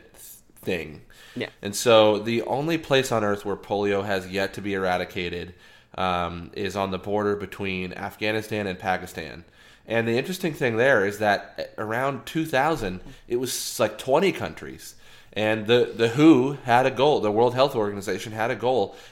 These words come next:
Speaker 1: "Let's figure out how to get to polio eradication by twenty twenty."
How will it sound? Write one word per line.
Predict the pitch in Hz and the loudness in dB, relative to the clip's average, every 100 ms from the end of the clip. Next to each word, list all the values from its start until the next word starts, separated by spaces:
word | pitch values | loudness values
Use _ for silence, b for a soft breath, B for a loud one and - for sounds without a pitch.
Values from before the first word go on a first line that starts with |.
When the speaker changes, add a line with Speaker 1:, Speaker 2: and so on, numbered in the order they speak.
| B | B
Speaker 1:
"Let's | 104 135 | -2 -2
figure | - 165 | -4 -2
out | 170 147 | 2 4
how | 135 | 4
to | 139 | 4
get | 117 123 - | 0 -2 -2
to | 120 110 107 104 104 | 2 2 2 0 -4
polio | 113 101 113 | -2 0 2
eradication | 107 101 101 101 98 - | 2 2 0 -2 -4 -4
by | 92 92 | -4 -4
twenty | 90 98 95 | -2 -4 -4
twenty." | 92 113 113 92 | -6 -6 -6 -8